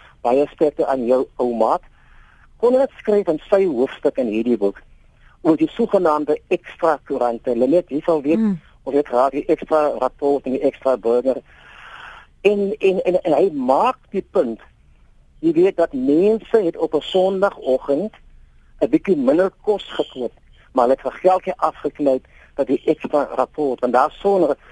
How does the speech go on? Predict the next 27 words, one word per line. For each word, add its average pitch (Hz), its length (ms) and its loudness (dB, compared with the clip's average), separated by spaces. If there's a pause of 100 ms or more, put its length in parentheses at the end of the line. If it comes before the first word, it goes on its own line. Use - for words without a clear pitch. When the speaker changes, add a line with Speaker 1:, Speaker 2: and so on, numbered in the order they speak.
(160)
Speaker 1:
was 135 140 -2
hulle 139 160 0
Sondag 151 500 0
onvolmaak 127 840 -2
gewees. 104 480 -10 (880)
Dit 170 160 2
was 175 160 2
vir 175 120 0
hulle 165 260 2
'n 165 60 -2
gespreksgenoot, 160 1300 0 (460)
deel 180 380 2
van 165 140 0
die 156 120 2
gesin 185 580 -2 (300)
en 127 160 -2
deel 131 260 2
van 147 120 -2
die 143 100 0
familie 131 500 0
opset. - 560 -4 (880)
Maar 180 120 4
nou, 196 220 2 (580)
as 247 200 -2
dit 285 100 0
dan 226 120 -2
nou 202 140 -2